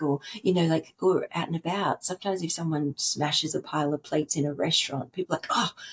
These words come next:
like, they kind of react and they're angry and they're da, da, da, da, um, or in traffic. Whereas I can be more regularly in a space of non-reactivity,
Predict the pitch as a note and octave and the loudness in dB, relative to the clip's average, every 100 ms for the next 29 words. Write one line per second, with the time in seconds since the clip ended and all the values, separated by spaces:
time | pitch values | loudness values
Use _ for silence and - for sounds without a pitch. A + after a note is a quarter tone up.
0 | - D#3 D#3 D3+ D#3+ C3 B2+ F#3+ F#3+ - | -6 -6 -4 -4 -4 -4 0 2 2 -2
1 | - - E3+ E3+ F3 - F#3 F#3 D#3+ E3 | -4 -4 -4 -6 -6 -4 -2 0 0 0
2 | D#3+ D3+ - - - - _ F#3 - C#3 | -2 -4 -4 -6 -8 -20 _ 2 2 0
3 | C#3+ - - - - _ _ - E3 D#3 | -2 -2 -16 -20 -20 _ _ -4 0 0
4 | - F3+ E3 D#3+ - F#3 - E3 - - | 0 4 6 6 2 -2 0 0 0 -8
5 | - - - _ _ E3 E3 D#3+ - E3+ | -20 -20 -20 _ _ 2 4 4 0 -6
6 | - F3 E3+ E3+ E3 E3 E3+ _ _ _ | -4 0 2 4 2 0 -6 _ _ _
7 | _ _ _ _ _ _ _ _ - D3+ | _ _ _ _ _ _ _ _ 2 4
8 | D#3 D3+ D3+ D3 D#3 D#3 D#3 D#3 D3+ D3 | 4 4 2 4 4 4 2 2 4 2
9 | D#3 E3 _ _ _ D#3 D3 C#3+ - C#3+ | 2 -2 _ _ _ -4 0 2 0 -2
10 | C#3+ D3 D#3+ D3 D3+ D3 D3 C3 - - | 0 0 0 0 0 0 -2 -2 -2 -2
11 | D#3+ D#3+ C#3+ C#3 | 0 0 0 -2